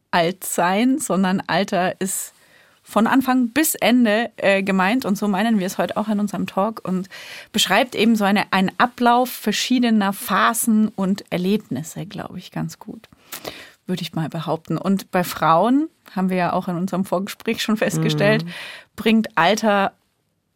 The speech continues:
Speaker 1: dann oft eben die Frage nach Kind, Kinder kriegen, Familie und so weiter irgendwann mit sich.
Speaker 2: Da kann ich nur wild nicken.
Speaker 1: <laughs> Wild nicken.
Speaker 2: <laughs>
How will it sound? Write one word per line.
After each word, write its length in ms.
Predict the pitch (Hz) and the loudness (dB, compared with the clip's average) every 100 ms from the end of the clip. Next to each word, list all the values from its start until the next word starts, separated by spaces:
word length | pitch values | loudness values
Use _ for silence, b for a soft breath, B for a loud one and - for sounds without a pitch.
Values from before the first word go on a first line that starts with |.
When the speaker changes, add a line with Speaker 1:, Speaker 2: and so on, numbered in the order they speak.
| _ 185 | _ 0
Speaker 1:
dann 300 | 175 190 - | 2 2 2
oft 400 | 196 220 - - | 2 2 -4 -2
eben 420 | 208 208 202 - | 2 4 2 0
die 140 | 185 190 | -4 -4
Frage 480 | - - 190 196 196 | -6 0 0 2 0
nach 480 | 185 175 175 - - _ | 2 0 -2 -6 -16 _
Kind, 480 | - 214 220 220 - _ | -2 2 2 0 -8 _
Kinder 340 | - 226 214 208 | -6 0 0 0
kriegen, 500 | - 208 202 196 190 | -2 -2 0 0 -2
Familie 680 | 190 202 202 196 196 196 214 B B B B | 0 2 2 2 2 0 -4 B B B B
und 160 | 208 | -2
so 80 | 190 | 2
weiter 340 | 180 175 185 - | 2 0 -2 0
irgendwann 440 | 208 196 180 190 | 0 2 2 2
mit 160 | 196 - | 0 -2
sich. 320 | - - - _ _ - | -6 -8 -18 _ _ -14
Speaker 2:
Da 40 | |
kann 240 | - 220 269 | 0 4 6
ich 60 | |
nur 240 | 214 208 196 | 6 4 4
wild 200 | 262 233 | 2 2
nicken. 360 | 262 262 156 | 0 2 2
Speaker 1:
<laughs> 200 | 226 254 | 4 4
Wild 160 | 294 311 | 4 6
nicken. 360 | 254 311 254 | 4 6 4
Speaker 2:
<laughs> 60 | 277 | 4